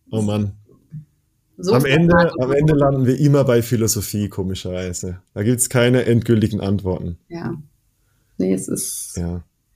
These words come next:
Speaker 2: ein Strom von, ein Strom von Erfahrungen. Ich saß letztens bei meinem Therapeuten, ja, und,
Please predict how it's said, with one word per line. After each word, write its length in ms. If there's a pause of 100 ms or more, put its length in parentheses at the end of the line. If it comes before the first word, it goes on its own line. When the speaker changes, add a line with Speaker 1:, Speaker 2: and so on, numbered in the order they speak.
(320)
Speaker 2:
ein 220
Strom 420
von, 360
ein 160
Strom 260
von 160
Erfahrungen. 720
Ich 200
saß 240
letztens 340
bei 80
meinem 180
Therapeuten, 880
ja, 380
und, 140